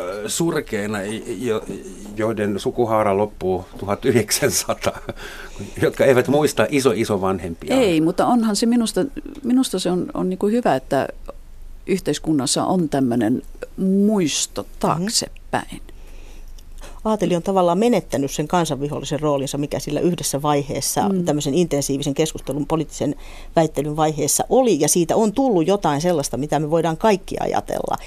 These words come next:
Speaker 3: että se on meidän jännää menneisyyttä. Sama juttu nyky-Virossa, että se on jopa kansallista menneisyyttä, vaikka sielläkin se oli kansanvihollinen,
Speaker 1: Mm.
Speaker 3: ö,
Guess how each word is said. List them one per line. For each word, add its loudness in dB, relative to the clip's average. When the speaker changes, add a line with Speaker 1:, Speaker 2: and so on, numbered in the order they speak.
Speaker 3:
että 2
se 2
on 2
meidän 4
jännää 4
menneisyyttä. -2
Sama 4
juttu 2
nyky-Virossa, 2
että 2
se 6
on 4
jopa 2
kansallista 0
menneisyyttä, -2
vaikka -2
sielläkin 2
se 0
oli 0
kansanvihollinen, -2
Speaker 1:
Mm. -2
Speaker 3:
ö, -4